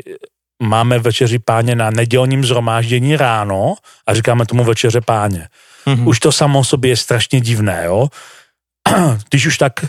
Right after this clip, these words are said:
Speaker 1: by to měla být snídaně Páně, jo? Ale,
Speaker 2: <laughs>
Speaker 1: ale večeře Páně jako ráno je jako divné. Hmm. Takže, eh, takže to je třeba jako jedna z takových těch věcí. Druhá věc, která mě vždycky trošku na tom vadilo,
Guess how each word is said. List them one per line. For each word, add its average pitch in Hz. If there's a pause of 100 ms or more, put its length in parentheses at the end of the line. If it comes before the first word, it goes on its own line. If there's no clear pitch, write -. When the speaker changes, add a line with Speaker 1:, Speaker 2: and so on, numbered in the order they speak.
(160)
Speaker 1:
by 147
to 131
měla 123
být 117
snídaně 156
Páně, 101
jo? 113
Ale, 117 (220)
Speaker 2:
<laughs> 151
Speaker 1:
ale 123
večeře 139
Páně 143
jako 139
ráno 131
je 135
jako 131
divné. 107 (920)
Hmm. 107 (420)
Takže, 113 (380)
eh, 110 (340)
takže 120
to 143
je 143
třeba 139
jako 135
jedna 135
z -
takových 135
těch 131
věcí. 120
Druhá 127
věc, 131
která 135
mě 135
vždycky 127
trošku 139
na 135
tom 135
vadilo, 120